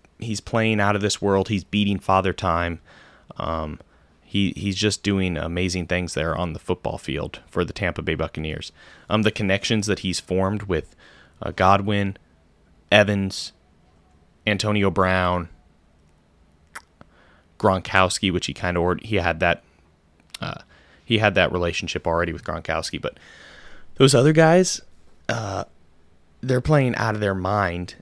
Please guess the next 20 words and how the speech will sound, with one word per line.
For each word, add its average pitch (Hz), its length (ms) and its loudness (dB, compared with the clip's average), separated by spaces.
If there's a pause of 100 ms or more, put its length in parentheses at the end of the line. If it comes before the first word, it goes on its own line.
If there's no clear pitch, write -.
and 107 140 -2
Leonard, 110 380 0 (180)
uh, - 80 -6
Fournette 104 460 -2
is 90 320 -8 (1080)
crushing 110 380 0
the 95 80 -2
ground 90 320 -2
game. 82 300 -8 (280)
So - 180 0
they 120 140 6
are 131 140 8
all 123 120 8
playing 107 380 0
out 95 220 0
of 87 60 0
their 85 120 -2
mind, 85 640 -8
um, 87 280 -12
recently, 85 540 -8